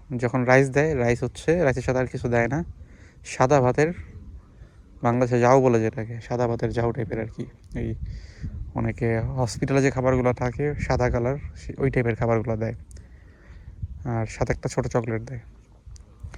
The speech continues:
আর রুটিটা আমার কাছে আছে, সকালেরটা দিছে, আমি খাই নাই। এই যে সকালে একটা রুটি দিছিল, এই রুটিটা তিন বেলাই দেয় আর কি, এটাই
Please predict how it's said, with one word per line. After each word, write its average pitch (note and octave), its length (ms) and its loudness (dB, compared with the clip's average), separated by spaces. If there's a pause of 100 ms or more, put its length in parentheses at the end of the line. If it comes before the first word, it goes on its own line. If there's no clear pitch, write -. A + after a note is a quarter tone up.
(500)
আর D3 160 2
রুটিটা C#3+ 280 4
আমার C#3 140 4
কাছে C#3+ 240 0
আছে, C3+ 260 0
সকালেরটা B2+ 400 6
দিছে, B2 200 -4
আমি B2 180 -2
খাই B2+ 160 4
নাই। A#2+ 140 -4 (800)
এই D#3 40 -4
যে B2+ 120 0 (140)
সকালে C3 320 -2
একটা B2+ 180 0
রুটি B2+ 160 2
দিছিল, B2+ 420 -4 (300)
এই D#3+ 140 6
রুটিটা D#3 320 0
তিন D3 220 2
বেলাই C#3 220 4
দেয় B2 240 2
আর A#2+ 160 0
কি, C3 80 -4 (1000)
এটাই B2+ 260 2